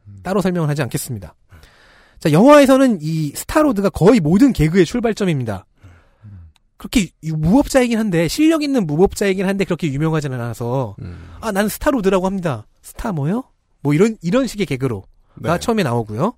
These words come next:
Speaker 3: 그러니까 가장 호평을 받는 이, 저, 캐스팅은 아무래도 크리스 프렛인 것 같더라고요.
Speaker 2: 네.
Speaker 3: 이 영화에서는.
Speaker 2: 그 크리스 프렛의 얼굴을 쥬라기 월드에서 또 보실 수 있었죠.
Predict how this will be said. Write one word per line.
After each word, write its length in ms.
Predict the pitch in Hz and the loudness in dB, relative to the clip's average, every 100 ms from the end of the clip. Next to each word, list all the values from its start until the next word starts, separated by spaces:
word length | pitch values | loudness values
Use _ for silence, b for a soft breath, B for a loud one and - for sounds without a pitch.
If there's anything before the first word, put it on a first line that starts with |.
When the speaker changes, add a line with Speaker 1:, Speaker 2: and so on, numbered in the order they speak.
| - | -10
Speaker 3:
그러니까 220 | 170 - | -16 -6
가장 240 | 202 180 | -4 -2
호평을 500 | 180 208 - 220 214 190 | -4 -4 -2 -2 -2 -4
받는 800 | 156 151 160 151 135 120 110 - | -4 -4 -6 -6 -6 -6 -8 -12
이, 680 | 113 110 107 95 95 - - _ | -10 -8 -10 -10 -12 -14 -18 _
저, 100 | - 101 90 101 - | -12 -10 -10 -14 -10
캐스팅은 680 | 170 - - 156 143 208 196 | -12 -10 -8 -6 -2 -4 -2
아무래도 380 | 120 139 143 131 | -4 -2 -4 -4
크리스 300 | - 160 - | -10 -10 -4
프렛인 320 | 147 123 117 | -2 -2 -4
것 60 | 104 | -8
같더라고요. 460 | - - 90 80 | -8 -10 -8 0
Speaker 2:
네. 200 | 185 139 | 2 2
Speaker 3:
이 40 | 95 | -2
영화에서는. 640 | 87 82 80 82 76 113 b b b b | -10 -12 -12 -14 -14 -16 b b b b
Speaker 2:
그 140 | 208 | -4
크리스 320 | - 294 269 - | 0 0 0 0
프렛의 260 | 220 190 | 0 0
얼굴을 320 | 175 156 160 143 | 0 0 -2 -2
쥬라기 320 | 143 165 151 | 0 2 2
월드에서 340 | 135 120 - | -2 -4 -6
또 100 | - | -4
보실 240 | 143 131 120 | -2 -2 -6
수 100 | 135 | -8
있었죠. 340 | - 101 113 | -10 -12 -12